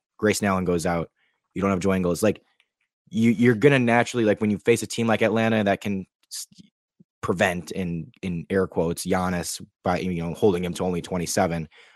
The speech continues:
um, you, when you need other guys to step up and those guys literally just aren't there,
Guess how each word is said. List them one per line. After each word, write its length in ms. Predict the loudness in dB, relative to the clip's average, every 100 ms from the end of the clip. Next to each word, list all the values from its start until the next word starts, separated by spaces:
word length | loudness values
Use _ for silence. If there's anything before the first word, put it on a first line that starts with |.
| _
um, 320 | 0 0 0 -10 _ _ _ _
you, 120 | -4 -2
when 100 | 2
you 80 | 4
need 140 | 6 6
other 120 | 6
guys 140 | 4
to 80 | 2
step 200 | -2 2
up 160 | 4 4
and 60 |
those 160 | 0 2
guys 220 | 0 0
literally 340 | 2 2 2
just 200 | 0 -4 -2
aren't 260 | -4 -2
there, 340 | 2 2 2